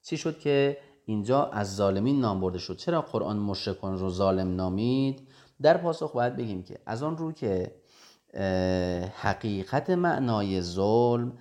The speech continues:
قرار دادن چیزی است در غیر جایگاه با-، بایسته اون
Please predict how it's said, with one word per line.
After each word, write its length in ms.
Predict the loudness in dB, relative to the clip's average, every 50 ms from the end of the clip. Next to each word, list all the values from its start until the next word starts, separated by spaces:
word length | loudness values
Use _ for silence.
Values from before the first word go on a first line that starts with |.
| -20 _ _ _ _
قرار 420 | -4 -4 0 2 2 2 2 2
دادن 500 | 0 0 0 0 2 2 2 0 0 -2
چیزی 520 | -2 -6 -6 -4 -4 -4 -4 -2 -2 -2 -2
است 260 | -4 -6 -10 _ -4
در 180 | -2 0 0 0
غیر 360 | 2 2 2 4 4 2 0
جایگاه 680 | 0 0 2 2 2 2 0 0 2 2 2 2 2 0
با-، 280 | 0 0 0 0 0
بایسته 640 | -2 -4 -4 -2 0 0 0 0 -2 -4 -4 -6 -4
اون 380 | -4 -4 -4 -6 -8 -12 -14